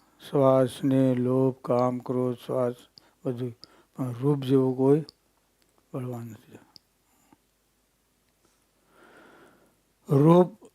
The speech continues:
એની અંદર માણસ અત્યારે મોહ પામે છે. હમ? અત્યારનો યુગ એવો છે ને, ગુણમાં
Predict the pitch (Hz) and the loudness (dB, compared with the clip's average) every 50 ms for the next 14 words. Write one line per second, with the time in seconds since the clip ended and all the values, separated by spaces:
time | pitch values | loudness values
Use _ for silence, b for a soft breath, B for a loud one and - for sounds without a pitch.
0 | _ - 175 170 160 165 165 156 143 147 143 147 160 165 151 143 135 135 143 156 | _ 0 2 2 4 4 4 4 4 4 4 6 6 6 4 4 2 2 4 2
1 | 151 151 - - 147 127 - 156 151 156 147 135 123 123 135 143 139 123 120 - | 2 0 -2 -4 -4 -2 2 2 2 4 2 0 -2 -6 -4 -2 -2 -4 -4 -6
2 | 117 117 117 - 90 - - - - - - b b b b b b b b b | -8 -8 -8 -8 -12 -12 -14 -16 -16 -18 -18 b b b b b b b b b
3 | _ _ _ _ _ - 135 143 151 156 _ _ _ _ _ _ _ _ _ _ | _ _ _ _ _ -16 -14 -14 -14 -14 _ _ _ _ _ _ _ _ _ _
4 | _ _ _ _ _ - 151 131 - - 151 139 135 143 143 139 135 135 143 147 | _ _ _ _ _ -8 -8 -6 0 4 4 4 4 4 4 2 4 4 4 4
5 | 147 139 139 135 135 139 143 139 - - 170 151 139 135 135 - _ _ _ _ | 4 2 4 4 4 6 4 4 2 2 0 2 2 0 -2 -4 _ _ _ _
6 | _ _ _ _ _ _ _ _ _ _ _ _ _ _ _ _ _ _ _ _ | _ _ _ _ _ _ _ _ _ _ _ _ _ _ _ _ _ _ _ _
7 | - 147 131 147 151 156 151 156 151 151 151 151 156 | -6 0 2 4 4 4 4 4 4 4 4 2 0